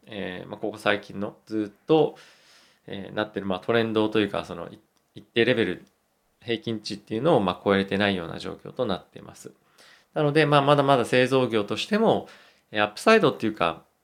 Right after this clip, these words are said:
あの、伸びしろっていうのはあると思いますし、まあ、そこが政府として今取り組んでいかなきゃいけないポイントかなと思ってます。やはりこう、大きく寄与しているのが、まあ、半導体不足っていうところが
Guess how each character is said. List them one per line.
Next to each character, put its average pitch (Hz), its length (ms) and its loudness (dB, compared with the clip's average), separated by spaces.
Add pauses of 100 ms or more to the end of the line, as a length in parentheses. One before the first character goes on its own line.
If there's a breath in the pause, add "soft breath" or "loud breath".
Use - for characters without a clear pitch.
(160)
あ 101 160 -2
の、 98 180 -2
伸 107 120 0
び 117 100 -6
し 127 100 -2
ろ 120 80 2
っ 120 40 -2
て 123 120 -6
い 120 40 -2
う - 20 -4
の 95 80 2
は 95 60 4
あ 104 40 4
る 101 80 0
と 101 80 -4
思 92 160 -2
い 92 60 -4
ま 95 120 -4
す - 120 -12
し、 151 340 -2 (280 loud breath)
ま 135 60 -4
あ、 - 20 0
そ - 120 -2
こ 160 140 2
が 196 120 6
政 123 240 2
府 - 60 -14
と - 80 -4
し 110 100 -8
て 175 140 2
今 107 220 2
取 107 160 0
り 104 60 -4
組 98 120 -4
ん - 20 -4
で 98 60 -2
い 98 60 -4
か 117 80 -2
な 151 100 0
き 147 80 -6
ゃ 90 60 0
い 85 60 -6
け 98 100 -4
な 92 80 -4
い 87 60 -4
ポ 92 120 -12
イ 90 40 -12
ン - 20 -16
ト - 100 -20
か - 80 -12
な 147 140 -2
と 95 100 -16
思 85 100 -12
っ - 40 -16
て - 120 -20
ま - 120 -20
す。 - 120 -12
や 135 60 -6
は 185 80 0
り 165 80 0
こ - 180 -14
う、 - 20 -20 (260)
大 185 120 2
き - 120 -18
く 101 120 -4
寄 - 140 -4
与 107 140 -2
し - 40 -10
て - 60 -2
い 101 40 -4
る 101 60 -4
の 107 120 -4
が、 139 300 2 (260 loud breath)
ま 107 80 -4
あ、 - 20 -8
半 120 140 2
導 113 120 2
体 113 160 4
不 113 80 -4
足 98 240 -6
っ - 20 -12
て - 180 -14
い - 20 -8
う - 40 -10
と 101 60 -18
こ 120 120 -4
ろ 127 80 0
が 107 260 2